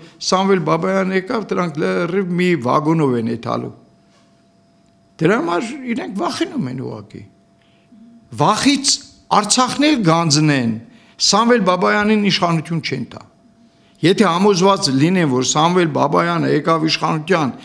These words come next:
այդ երկիրը փրկելու է, իրանք չեն տա այդ իշխանությունը Սամվել Բաբայանին։ Թող Արցախը ինչ ուզում ա լինի, բայց Սամվել Բաբայան չկա իշխանության։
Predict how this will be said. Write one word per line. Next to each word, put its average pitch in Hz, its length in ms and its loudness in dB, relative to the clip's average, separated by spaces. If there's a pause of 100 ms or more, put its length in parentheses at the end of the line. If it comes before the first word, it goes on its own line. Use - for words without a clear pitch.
(140)
այդ 156 280 2
երկիրը 175 380 4
փրկելու 185 500 2
է, 165 220 2 (580)
իրանք 240 420 4
չեն 262 360 0
տա 233 120 0
այդ 156 240 0
իշխանությունը 143 640 -2
Սամվել 127 380 -2
Բաբայանին։ 117 560 -6 (560)
Թող 214 280 2
Արցախը 214 600 2 (260)
ինչ 214 220 2
ուզում 190 340 2
ա 180 60 2
լինի, 196 260 0
բայց 196 240 0
Սամվել 185 260 0
Բաբայան 165 440 -2
չկա - 260 -6
իշխանության։ - 540 -12